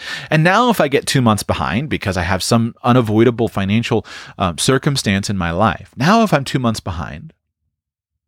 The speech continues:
I have plenty of time as the credit card company starts sending, uh, notices and, and letters and such.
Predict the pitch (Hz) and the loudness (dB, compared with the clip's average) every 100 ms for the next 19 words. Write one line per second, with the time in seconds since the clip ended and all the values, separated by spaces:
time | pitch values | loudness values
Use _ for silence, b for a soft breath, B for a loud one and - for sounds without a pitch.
0 | _ _ _ _ _ _ _ _ 120 147 | _ _ _ _ _ _ _ _ 0 2
1 | 143 - 175 196 220 220 202 - 131 120 | 0 -4 0 2 2 0 0 -2 0 0
2 | 85 69 78 - - 95 - 110 107 120 | -2 -6 -12 -8 -2 0 0 0 0 -4
3 | 110 113 107 71 - 87 82 85 B B | -4 -6 -6 -8 -6 -6 -6 -10 B B
4 | - 76 69 110 135 135 - 113 113 92 | -8 -6 0 4 4 4 4 4 2 -2
5 | 78 73 85 107 139 131 110 123 127 117 | -10 -8 0 2 4 2 -2 -4 -2 -2